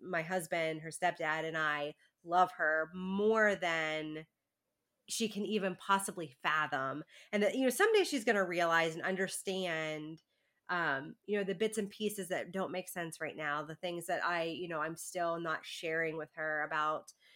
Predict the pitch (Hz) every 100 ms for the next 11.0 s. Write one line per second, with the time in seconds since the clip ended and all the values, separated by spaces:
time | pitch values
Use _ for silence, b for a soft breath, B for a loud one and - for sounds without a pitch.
0 | _ - 190 165 180 185 - 202 196 233
1 | 214 208 202 185 180 170 - 202 185 220
2 | 208 - - 202 196 202 196 190 185 185
3 | 175 170 175 - 170 160 - 175 175 165
4 | 160 156 151 139 143 - - _ _ -
5 | 170 156 139 135 156 180 _ _ _ 214
6 | 208 170 196 196 196 196 190 165 - -
7 | 185 185 185 185 165 165 185 175 180 160
8 | - _ - 180 170 160 165 - 175 170
9 | - - 175 165 165 175 165 175 165 -
10 | 170 165 175 160 160 - 185 165 160 -